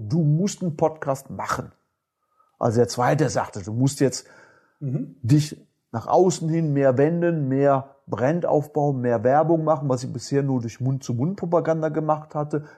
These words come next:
Speaker 1: klein und fein nach dem Motto. Aber diese Sogwirkung, dass Leute auf, von alleine auf mich zukommen, war, „Mensch, die möchte ich gerne vergrößern.“ Da war Podcast das ideale Mittel.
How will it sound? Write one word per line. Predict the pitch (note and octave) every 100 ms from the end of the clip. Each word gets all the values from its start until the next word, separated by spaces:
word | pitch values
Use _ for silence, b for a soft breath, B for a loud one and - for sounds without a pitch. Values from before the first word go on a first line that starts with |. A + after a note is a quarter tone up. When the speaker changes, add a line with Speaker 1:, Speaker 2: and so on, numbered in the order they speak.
| B
Speaker 1:
klein | C3+ B2+ C#3
und | B2
fein | - C#3 D#3+
nach | D#3+ D#3+
dem | D3+ D3
Motto. | D3 D3+ D3 D3 B B B B
Aber | - C3
diese | C3 A#2+ A2
Sogwirkung, | C3 B3+ G#3 C#3+ D3 B2
dass | B2+
Leute | C3+ D3+ -
auf, | - - - -
von | - A#2+
alleine | G#2+ C3+ A#3 B3+ F3
auf | C#3 B2+
mich | A2+ -
zukommen, | - C4 - C3+ B2 F#3 - B B
war, | C3+
„Mensch, | - C3 F#3 A3
die | F3+
möchte | E3 F3 D#3
ich | -
gerne | D#3 D3
vergrößern.“ | D3+ C#3+ A#2 G#2 A2 A2+
Da |
war | C#3+ D#3 -
Podcast | D#3+ D#3+ D#3+ D#3+
das | C#3+ -
ideale | C3 C3 C#3+ D3+ C#3+ -
Mittel. | A#2+ - G2